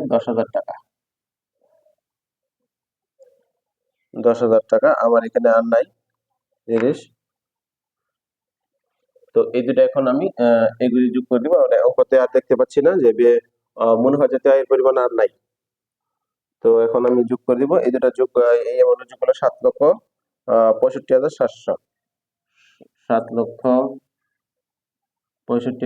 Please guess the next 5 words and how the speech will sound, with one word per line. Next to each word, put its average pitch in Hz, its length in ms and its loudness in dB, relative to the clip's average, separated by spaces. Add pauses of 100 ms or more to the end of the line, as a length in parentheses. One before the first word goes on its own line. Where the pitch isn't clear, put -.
হাজার 123 220 -2 (1500)
সাতশো 131 260 -4 (100)
টাকা 107 260 0
হয়। 120 160 0 (3750)
ওকে, 117 200 -4